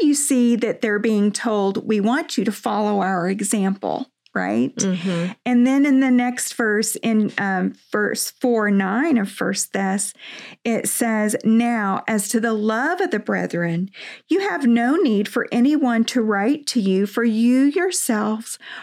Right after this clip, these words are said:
Speaker 1: are taught by God to love one another." So
Speaker 2: Mm-hmm.
Speaker 1: here again, where does it come from?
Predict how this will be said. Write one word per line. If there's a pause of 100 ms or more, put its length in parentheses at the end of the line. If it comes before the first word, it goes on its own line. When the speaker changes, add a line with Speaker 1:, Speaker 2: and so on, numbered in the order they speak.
(160)
Speaker 1:
are
taught
by
God (360)
to
love
one
another." (520)
So
Speaker 2:
Mm-hmm.
Speaker 1:
here
again,
where
does
it
come
from?